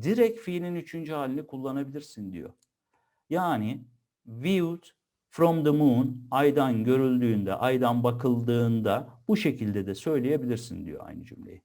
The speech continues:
Geçelim ikinci örneğimize. If it is confirmed, eğer onaylanırsa o, o dediği şey neymiş? Bakın the new proposal, yeni teklif. Could lead, yol açabilir, to changes, değişimlere, in building codes,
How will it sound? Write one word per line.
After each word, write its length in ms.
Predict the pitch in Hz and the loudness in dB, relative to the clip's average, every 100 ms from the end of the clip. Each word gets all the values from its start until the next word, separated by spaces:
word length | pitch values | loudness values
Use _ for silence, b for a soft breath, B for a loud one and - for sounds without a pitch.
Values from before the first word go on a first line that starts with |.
| _ _ _ _ | _ _ _ _
Geçelim 380 | 160 160 220 233 | -2 2 4 4
ikinci 340 | 220 214 214 | 2 2 4
örneğimize. 640 | 226 156 104 95 147 208 - _ _ _ _ | 6 6 4 0 -4 -8 -12 _ _ _ _
If 160 | 214 233 | 2 4
it 160 | 247 | 2
is 180 | 240 - | 0 0
confirmed, 560 | 233 214 214 180 95 - - - | 4 4 6 4 4 -4 -16 0
eğer 400 | 180 220 220 - - _ | 6 6 6 0 -12 _
onaylanırsa 920 | 185 190 190 185 180 165 - 101 - - | 2 2 2 2 2 0 0 -6 -6 -2
o, 380 | 170 135 - - - | 4 4 4 -4 0
o 140 | 190 | 2
dediği 300 | 170 156 170 | 2 2 0
şey 220 | - 165 | 0 0
neymiş? 340 | 170 139 - - | 2 2 2 -2
Bakın 440 | 123 143 170 147 | -2 -2 -2 -2
the 240 | 147 160 | 0 0
new 200 | 170 185 | 0 -2
proposal, 640 | 185 143 143 151 131 101 - _ _ - | -4 -8 0 2 2 -2 -8 _ _ -2
yeni 240 | 143 170 | 0 0
teklif. 460 | - 120 113 - - b b b b - | -2 -2 -6 -10 -16 b b b b -2
Could 180 | 175 | 0
lead, 340 | 170 175 143 147 - | 2 4 4 4 -4
yol 160 | - 143 | 2 4
açabilir, 580 | 143 143 127 101 139 - _ | 4 2 0 -2 -4 -8 _
to 100 | - 131 | -14 -10
changes, 640 | - 147 135 113 87 82 92 | 2 4 6 4 -2 -6 -4
değişimlere, 840 | 107 110 - 107 98 92 175 214 B B | -4 -4 -4 -2 0 -2 -2 -6 B B
in 240 | 151 165 160 | -2 0 2
building 540 | 185 170 139 107 107 | 4 4 4 2 -2
codes, 380 | 85 71 - - | -6 -8 -12 -20